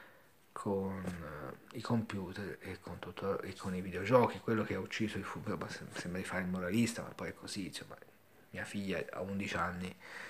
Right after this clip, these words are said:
se non gli compro io Topolino, lei non, non avrebbe mai avuto l'idea di, di andare in edicola a comprare Topolino, perché i bambini oggi, io a dieci anni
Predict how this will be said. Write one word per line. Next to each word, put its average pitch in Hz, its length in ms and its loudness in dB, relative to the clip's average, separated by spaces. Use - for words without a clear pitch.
se - 320 0
non 107 100 6
gli 104 140 6
compro 104 360 4
io 107 140 8
Topolino, 104 560 6
lei 101 140 2
non, 98 260 -2
non 131 240 10
avrebbe 120 440 12
mai 139 280 12
avuto 110 340 8
l'idea 107 320 6
di, 104 160 4
di 104 140 4
andare 104 240 2
in 101 120 2
edicola 101 320 2
a - 20 -2
comprare 95 320 -2
Topolino, 92 600 -2
perché - 280 0
i 98 100 2
bambini 92 480 4
oggi, 98 340 -2
io 104 120 4
a - 80 0
dieci - 240 0
anni 165 400 0